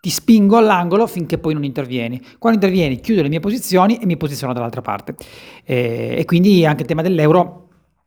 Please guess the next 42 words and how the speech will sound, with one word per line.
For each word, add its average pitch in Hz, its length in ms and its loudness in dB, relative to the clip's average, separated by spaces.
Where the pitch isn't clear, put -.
è, 147 160 -10
è, 135 320 -8
è 131 40 -6
un 135 100 -2
po' 131 100 -4
quello. 113 440 0
Cioè 156 140 2
avrebbe 151 260 0
già 156 100 -2
dovuto 160 220 -4
dire, 147 440 -2
"Da 139 100 -4
questi 151 200 -6
livelli 165 240 0
in 147 100 -2
poi 156 380 0
siamo 180 260 0
a - 20 4
rischio", 214 480 4
anche 156 240 -4
se - 140 -6
tu 214 120 -6
mentalmente 160 460 -4
sai 147 140 -4
che 135 120 -6
è - 20 -2
uno 123 160 -8
e - 20 -12
venti. 104 260 -12
Questo - 420 -6
così, - 380 -10
come 127 180 -10
concetto 143 600 -2
di, 139 220 -4
di, 123 480 -4
di 123 80 -4
comunicazione. 113 760 -8
Altro 220 300 0
tema, 220 240 2
secondo 160 340 -4
me, 175 280 -4
eh, 135 480 -4